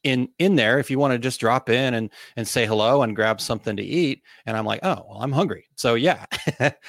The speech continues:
you know, I, I'm not looking to network. I don't need a network. I, I'm, I'm working on stuff. And, um,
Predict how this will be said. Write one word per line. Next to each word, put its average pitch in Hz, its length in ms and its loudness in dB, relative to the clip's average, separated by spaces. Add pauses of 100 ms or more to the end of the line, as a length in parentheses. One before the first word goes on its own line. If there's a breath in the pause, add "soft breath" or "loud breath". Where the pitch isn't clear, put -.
(220 loud breath)
you 120 80 -6
know, 113 100 0
I, 117 140 2 (100)
I'm 139 100 -4
not 139 160 -4
looking 139 220 -4
to 120 60 -4
network. 123 380 -2
I 123 80 -2
don't 139 100 0
need 135 120 -2
a 120 60 0
network. 120 400 -2
I, 123 120 -2 (100)
I'm, 110 140 -8
I'm 110 200 -8
working 123 300 -2
on 101 140 -8
stuff. - 380 -12 (380 loud breath)
And, 107 640 -2
um, 104 420 2